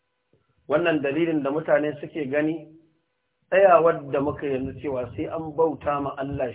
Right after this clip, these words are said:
shi kaɗai, kar a haɗa shi da kowa. Sai an bauta ma Allah yadda Annabi Muhammad ya koyar.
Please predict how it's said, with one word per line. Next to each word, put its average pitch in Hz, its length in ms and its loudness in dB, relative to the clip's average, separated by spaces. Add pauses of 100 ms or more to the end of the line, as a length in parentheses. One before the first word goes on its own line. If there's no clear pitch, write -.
shi 143 120 -10
kaɗai, 147 320 -10
kar 165 220 -8
a - 80 -10
haɗa 147 320 -10
shi 135 120 -14
da 123 120 -12
kowa. 113 400 -16 (880)
Sai 165 160 0
an 180 280 -2
bauta 165 440 2
ma 160 160 -4
Allah 151 400 -2
yadda 156 560 -2
Annabi 147 500 -2
Muhammad 131 540 -6
ya 127 220 -4
koyar. 135 500 -4